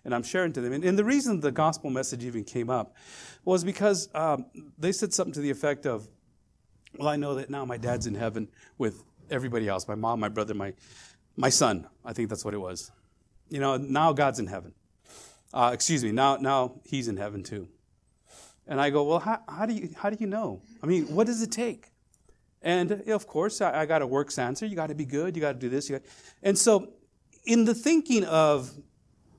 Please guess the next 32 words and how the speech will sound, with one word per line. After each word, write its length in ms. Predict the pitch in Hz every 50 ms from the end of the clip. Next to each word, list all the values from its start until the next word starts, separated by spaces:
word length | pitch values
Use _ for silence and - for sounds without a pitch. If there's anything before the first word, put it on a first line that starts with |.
| _ -
you 80 | - 170
know, 180 | 170 156 156 151
believing 720 | 135 156 156 165 208 220 214 160 131 117 107 101 101 104 - _ _ _ _ _ _ _ _ _ _ _ _ -
that, 340 | - 151 151 143 - - - _ _ _ _
well, 280 | - 156 180 226 214
if 160 | 143 156 131 135
God's 260 | 185 226 262 269 220
gonna 160 | 196 170 143
save 260 | - - 185 185 175
him, 100 | 143 131
he's 100 | 135 131
gonna 140 | 139 135 120
save 240 | 113 - 156 151 135
him, 120 | 120 113 107 - - - -
I 120 | - - -
would 140 | 320 269 180
have 80 | 151 139
just 140 | 151 143
sat 200 | - 180 180 170
there 80 | - 160
and 80 | 156 139
says, 160 | 151 151 180
"Okay, 220 | 202 202 - 180
Lord, 240 | 156 156 156 156 - - - - - - - - - - -
let 80 | - 170
me 60 | 185
see 160 | - - 202
you 60 | 190
do 100 | 160 170
your 100 | 180 170
saving 380 | 151 - 170 165 165 147 135 127
thing. 340 | - 147 113 98 92 -